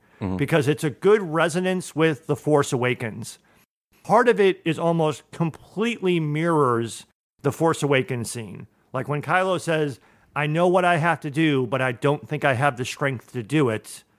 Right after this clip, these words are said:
Speaker 2: And Han puts his hand on his cheek.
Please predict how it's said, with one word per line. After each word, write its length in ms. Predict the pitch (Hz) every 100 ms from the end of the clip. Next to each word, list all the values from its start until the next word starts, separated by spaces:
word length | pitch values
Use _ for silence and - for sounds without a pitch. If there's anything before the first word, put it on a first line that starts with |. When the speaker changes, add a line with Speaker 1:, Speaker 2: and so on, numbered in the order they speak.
| _ _ _
Speaker 2:
And 180 | 123 117
Han 300 | 147 147 143
puts 220 | - -
his 140 | 135
hand 440 | - 165 180 156 143
on 140 | 131
his 160 | 123 -
cheek. 440 | - 196 113 -